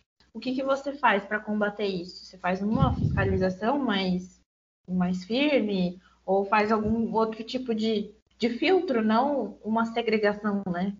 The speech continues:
Um, uma seletividade ali de quem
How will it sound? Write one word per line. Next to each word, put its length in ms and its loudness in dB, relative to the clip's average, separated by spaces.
Um, 520 -8
uma 160 -4
seletividade 1000 6
ali 260 0
de 160 -2
quem 540 -4